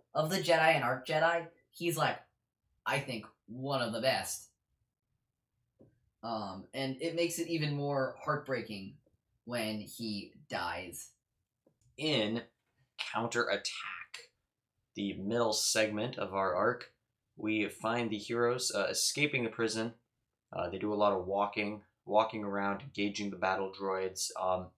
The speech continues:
Speaker 2: they go all to and fro, trying to find a way off the planet, trying to get back to their shuttle. Um, the shuttle is captured,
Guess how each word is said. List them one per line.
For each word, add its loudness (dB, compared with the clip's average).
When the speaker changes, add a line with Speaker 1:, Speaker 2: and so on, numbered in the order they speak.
Speaker 2:
they 2
go 6
all 6
to 0
and 0
fro, 6
trying 0
to 0
find 2
a 0
way 2
off 2
the -8
planet, -6
trying 0
to -4
get -2
back 0
to -12
their -2
shuttle. -2
Um, 0
the -2
shuttle 4
is 4
captured, 2